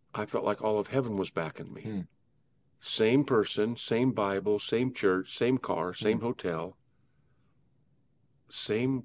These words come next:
Speaker 1: people. And then Sunday morning, I preached twice, and I felt all of heaven was back.
Speaker 2: Hmm.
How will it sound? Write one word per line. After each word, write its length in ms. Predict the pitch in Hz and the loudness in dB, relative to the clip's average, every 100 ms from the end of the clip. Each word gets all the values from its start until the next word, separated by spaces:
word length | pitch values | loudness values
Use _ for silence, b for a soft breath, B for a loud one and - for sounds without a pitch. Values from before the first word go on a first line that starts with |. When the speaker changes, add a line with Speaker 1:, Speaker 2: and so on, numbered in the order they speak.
| - | -6
Speaker 1:
people. 460 | 120 104 82 82 - _ _ _ _ _ _ _ _ _ _ | -6 -6 -8 -10 -14 _ _ _ _ _ _ _ _ _ _
And 160 | 113 117 | 0 2
then 120 | 120 | 2
Sunday 340 | 117 139 131 120 | 4 4 6 4
morning, 560 | 143 180 127 131 147 - _ _ _ - | 4 4 4 2 0 -4 _ _ _ -4
I 80 | |
preached 340 | 107 131 143 - | 2 0 0 -2
twice, 320 | 123 127 139 | 2 2 2
and 60 | 123 | 2
I 20 | |
felt 200 | 139 101 | 2 4
all 160 | 127 | 6
of 80 | 131 | 6
heaven 220 | 147 151 | 4 2
was 140 | 107 82 | 0 0
back. 380 | 87 78 76 - | 0 0 -4 -8
Speaker 2:
Hmm. 180 | 113 | -6